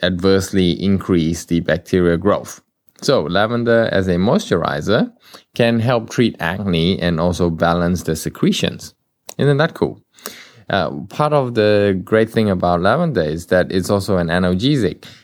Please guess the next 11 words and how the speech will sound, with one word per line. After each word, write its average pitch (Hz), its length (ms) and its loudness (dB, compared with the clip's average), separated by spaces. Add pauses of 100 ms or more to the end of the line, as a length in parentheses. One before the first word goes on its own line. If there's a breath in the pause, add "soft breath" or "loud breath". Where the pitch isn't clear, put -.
(140 loud breath)
It 92 480 2
helps, 98 480 0
it 90 100 -2
has 90 160 0
compounds 120 540 0
in 104 140 2
it 98 140 2
that 87 100 0
helps 92 360 -2
relieve 87 420 0
pain, 110 720 0